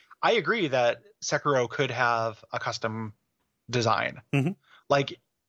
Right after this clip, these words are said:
Speaker 1: you know, the, uh, you could, I, so there are, you know, I'm always gun shy about business considerations when talking about art.
Speaker 2: Mm-hmm.
Speaker 1: So, like, yes, there'd be more V O
Speaker 2: Yeah.
Speaker 1: if you allowed a gender swap, but I think that'd be money well spent.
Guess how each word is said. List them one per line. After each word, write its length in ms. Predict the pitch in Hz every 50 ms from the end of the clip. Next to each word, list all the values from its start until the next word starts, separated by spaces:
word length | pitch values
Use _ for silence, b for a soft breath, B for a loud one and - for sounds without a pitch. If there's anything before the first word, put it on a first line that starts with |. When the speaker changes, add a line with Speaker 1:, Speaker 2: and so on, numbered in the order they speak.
| _ _ -
Speaker 1:
you 120 | 165 156
know, 340 | 147 135 131 131 131 135 127 - - -
the, 280 | 143 135 135 135 131 131
uh, 400 | 127 120 117 117 113 110 104 104 - _ _ _ _ _ _ _ _
you 180 | 160 156 160 170
could, 260 | 170 180 160 151 135
I, 220 | - - 147 143 135 - 151 - _
so 220 | - - - 175 156
there 260 | 143 151 156 151 135
are, 340 | - 139 151 156 156 151 b b b b b b b b _
you 80 | - 143
know, 60 | 139
I'm 160 | 131 131 139
always 420 | 143 139 139 139 139 135 123 113 113
gun 200 | 131 131 139 135
shy 160 | 127 143 131
about 200 | 123 117 117 113
business 240 | 120 123 117 131 127
considerations 800 | - 147 139 - 135 139 135 135 135 - 151 143 147 151 143 -
when 180 | 123 117 113 113
talking 200 | 113 120 117 113
about 140 | 113 104 104
art. 240 | 135 175 190 - - _ _ -
Speaker 2:
Mm-hmm. 200 | 147 147 160 214 -
Speaker 1:
So, 160 | - - 156 139
like, 180 | 135 123 110
yes, 180 | 139 143 135 -
there'd 180 | - 147 135
be 120 | 113 131 127
more 240 | 127 123 120 123 120
V 240 | 113 123 120 113 104
O 260 | 104 107 139 190 185 - _ _ _ _ -
Speaker 2:
Yeah. 160 | 123 113 104
Speaker 1:
if 120 | 127 123 120
you 280 | 127 123 120 117 117 101
allowed 260 | 110 113 113 117 117
a 60 | 113
gender 240 | 107 120 120 127 135
swap, 280 | - - 156 160 160 -
but 80 | 131
I 60 | 123 120
think 140 | - 131
that'd 120 | 120 120 110
be 120 | 113 113
money 200 | 110 113 110 113
well 180 | 110 110 107 107
spent. 340 | - - 160 190 202 -